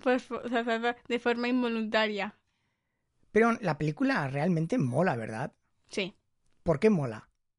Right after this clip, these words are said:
Speaker 1: ¿A mí? Por
Speaker 2: No,
Speaker 1: los personajes.
Speaker 2: baje y pregúntele a la vecina del segundo. Pregúntele por, vai-,
Speaker 1: <laughs>
Speaker 2: baje, por favor,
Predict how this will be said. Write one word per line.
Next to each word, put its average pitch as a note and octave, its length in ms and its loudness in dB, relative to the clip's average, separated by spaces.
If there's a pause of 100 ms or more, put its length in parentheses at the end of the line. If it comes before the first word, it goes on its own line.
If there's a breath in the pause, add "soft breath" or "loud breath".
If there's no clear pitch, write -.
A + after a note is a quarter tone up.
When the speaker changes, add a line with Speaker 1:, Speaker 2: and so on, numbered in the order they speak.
(420)
Speaker 1:
¿A - 200 -6
mí? C4 180 -6 (1500)
Por E4+ 280 4
Speaker 2:
No, G#3 200 6
Speaker 1:
los B3+ 60 0
personajes. B3 480 2 (120)
Speaker 2:
baje G#3+ 80 -14
y A#3+ 100 2
pregúntele G#3+ 640 4
a G#3 60 4
la G#3 120 4
vecina G#3 360 2
del G3+ 140 4
segundo. G3+ 640 4 (560)
Pregúntele A3 600 2
por, G#3 180 0
vai-, F#3 200 2
Speaker 1:
<laughs> F3 100 -6
Speaker 2:
baje, A3 280 2
por B3+ 220 0
favor, C4+ 400 -4